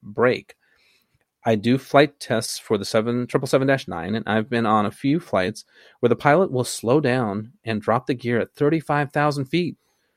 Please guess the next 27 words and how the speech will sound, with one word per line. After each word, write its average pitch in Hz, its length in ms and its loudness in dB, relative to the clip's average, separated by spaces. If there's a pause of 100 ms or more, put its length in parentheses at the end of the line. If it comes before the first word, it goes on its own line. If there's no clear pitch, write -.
(220)
so 123 160 8
we 123 160 6
can 120 200 -2
quickly 151 320 0
descend 123 440 0
to 110 120 -8
ten 170 240 -4
thousand 104 320 0
feet 101 260 -4
or 110 140 -2
lower. 139 400 2 (480)
Using 151 360 2
the 175 80 6
gear 127 460 4
as 117 160 -2
a 107 40 -4
brake 123 440 2 (120)
lets 120 240 0
us 131 120 -2
descend 120 440 0
super 165 320 2
fast 170 400 0
without 120 300 2
picking 120 260 -4
up 107 160 -2
any 139 200 2
speed. 98 440 -4